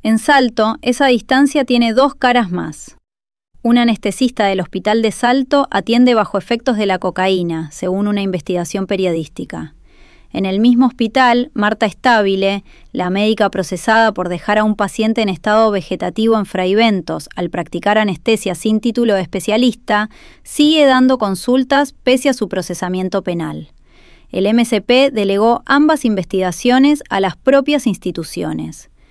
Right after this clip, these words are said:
El mecanismo de control que falló en el Cayetano se repite en el quirófano. La institución que debería controlar es la misma que emplea o habilita.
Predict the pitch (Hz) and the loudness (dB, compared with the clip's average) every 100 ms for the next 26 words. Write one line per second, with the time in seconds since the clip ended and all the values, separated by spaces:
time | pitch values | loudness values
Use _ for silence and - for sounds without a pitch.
0 | _ _ _ - 196 190 185 196 233 233 | _ _ _ -8 -4 -2 -2 2 4 4
1 | 254 233 208 214 254 247 208 180 - 175 | 4 2 0 0 2 2 0 -4 -6 -6
2 | - 247 262 254 196 175 196 247 247 214 | 0 2 4 4 0 -4 -2 2 2 2
3 | 208 220 - 196 190 190 247 247 262 220 | 0 -4 -6 -4 -2 -2 0 2 2 2
4 | 180 175 170 151 175 175 170 - _ _ | -2 -4 -4 -6 -8 -8 -10 -14 _ _
5 | - - 190 185 - 180 190 - 233 208 | -20 -8 -4 -4 -6 -6 -4 0 0 0
6 | 180 175 180 208 247 240 196 175 190 208 | -2 -2 0 2 2 0 -2 -2 -2 2
7 | 233 285 320 - 220 220 220 233 262 277 | 2 2 -4 -6 -4 0 2 4 4 4
8 | 269 202 180 220 240 269 294 311 - 185 | 2 -2 -4 0 2 2 2 -2 -2 0
9 | 175 170 160 - - 156 | 0 -2 -6 -8 -12 -12